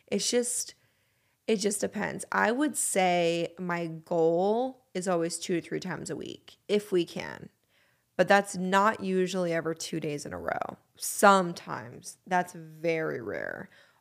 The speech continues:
Also, this man,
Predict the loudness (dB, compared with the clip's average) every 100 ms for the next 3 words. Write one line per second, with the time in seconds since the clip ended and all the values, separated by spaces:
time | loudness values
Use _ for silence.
0 | _ 6 8 4 2 4 2 0 -4 _
1 | _ _ _ _ _ _ _ 2 4 4
2 | 2 0 0 0 -4